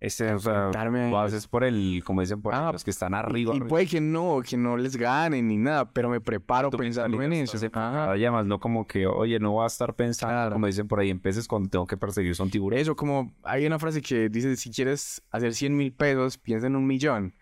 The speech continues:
Speaker 1: Es
Speaker 2: Apúntale a un millón y, y los cien mil pesos los vas a tener. Entonces yo cuando entreno, cuando me practi-, cuando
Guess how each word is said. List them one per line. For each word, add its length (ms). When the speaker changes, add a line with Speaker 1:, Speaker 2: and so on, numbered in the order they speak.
Speaker 1:
Es 440
Speaker 2:
Apúntale 540
a 60
un 100
millón 400
y, 60
y 400
los 220
cien 140
mil 140
pesos 220
los 100
vas 140
a 40
tener. 380
Entonces 400
yo 180
cuando 300
entreno, 360
cuando 200
me 60
practi-, 400
cuando 520